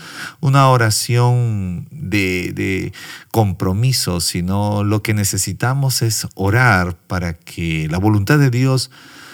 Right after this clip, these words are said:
se vea clarificada antes de poder decidir, o movidos por el, la circunstancia o movidos por el apuro.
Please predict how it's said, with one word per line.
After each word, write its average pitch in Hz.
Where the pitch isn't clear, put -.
se -
vea 113
clarificada 101
antes 117
de 90
poder 104
decidir, 104
o 98
movidos 107
por 90
el, 85
la 87
circunstancia 123
o 95
movidos 120
por 101
el 90
apuro. 80